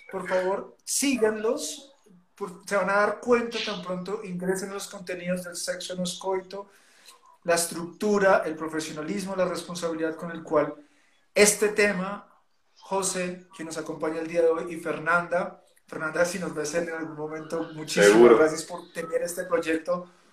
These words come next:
Speaker 1: junto a José, por traer esta información tan indispensable y necesaria al mundo. Y bueno, muchísimas gracias, José, por estar acá. Gracias a tu comunidad que nos acompañó.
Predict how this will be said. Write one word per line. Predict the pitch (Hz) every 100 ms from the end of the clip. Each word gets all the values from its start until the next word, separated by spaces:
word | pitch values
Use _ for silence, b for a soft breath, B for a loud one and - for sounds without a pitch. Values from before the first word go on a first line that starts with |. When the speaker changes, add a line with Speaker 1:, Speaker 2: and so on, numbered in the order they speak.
| _
Speaker 1:
junto | - 196 190 180 180 180 165
a | 160
José, | - 180 175 180
por | 175 170 -
traer | 156 151
esta | 156 -
información | 175 180 170 156 147 160 160 -
tan | - 180 180
indispensable | 180 - 180 175 170 170
y |
necesaria | 175 160 - 156 156
al | 156
mundo. | 180 175 190 B B B B -
Y | 143
bueno, | 165 190 - - _ _ _ _ _ -
muchísimas | 147 185 202 208 196 208 208
gracias, | 180 175 175
José, | 175 180
por | 180
estar | 175 -
acá. | 160 180 175
Gracias | 175 170 180
a |
tu | -
comunidad | - - 156 147 151
que | -
nos | - -
acompañó. | - 156 - 143 147 165 202